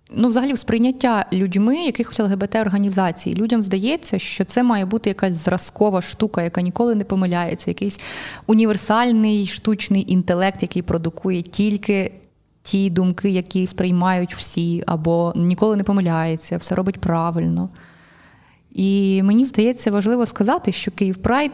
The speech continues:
це кількість, певна кількість людей, які також можуть робити помилки.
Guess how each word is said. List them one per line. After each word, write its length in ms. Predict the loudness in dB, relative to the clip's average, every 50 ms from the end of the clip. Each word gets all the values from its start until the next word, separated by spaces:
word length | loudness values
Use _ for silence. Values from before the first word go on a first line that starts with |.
| -6 -8
це 440 | -4 0 2 2 2 2 2 0 -4 -12 -20 -20 _ _ _ _ _ _ _ _ _ _ _ _ _ _ _ _ _ _ -18 -14 -12 -10 -8 -8 -6 -6 -8 -8 -10 -14 _
кількість, 600 | -4 -2 0 0 0 0 0 -2 -2 -2 -6 -4 0
певна 360 | 0 0 2 2 0 0 0
кількість 540 | 0 -2 -2 -2 -2 -2 -4 -4 -4 -2 -2
людей, 440 | -2 0 2 2 2 2 2 0
які 240 | 0 -2 -2 -2 -2
також 520 | -2 -2 -2 0 2 2 2 2 -2 0 0
можуть 400 | 0 2 2 0 0 0 0 0
робити 340 | 0 0 0 -2 -2 -2
помилки. 720 | -4 0 0 0 0 0 -2 -2 -2 -2 -2 -2 -2 -4